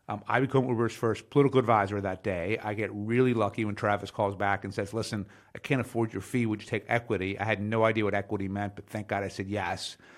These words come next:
Um, that was back during the Series A. And then spent the better part of the next few years, uh, running campaigns all over the U S to legalize ride-sharing and Uber. That worked, uh, repeated the process with Clear, took some equity to help get them into airports.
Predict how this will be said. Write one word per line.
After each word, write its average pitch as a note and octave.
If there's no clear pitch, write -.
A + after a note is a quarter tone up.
Um, G#2
that A2
was G2
back G2+
during G2+
the F#2+
Series G2+
A. F#2+
And C3+
then C3+
spent C#3+
the -
better C#3+
part C#3
of A#2+
the A#2
next A#2+
few A#2+
years, A2+
uh, A2+
running C3
campaigns A2+
all G#2
over G2+
the G2
U G2+
S G2+
to -
legalize F#2+
ride-sharing G2
and G2
Uber. G2+
That A#2
worked, A#2
uh, A2
repeated A2+
the A2
process G#2
with G#2+
Clear, A2+
took G#2
some G#2+
equity G2+
to F#2+
help G2
get F2
them G#2
into -
airports. C3+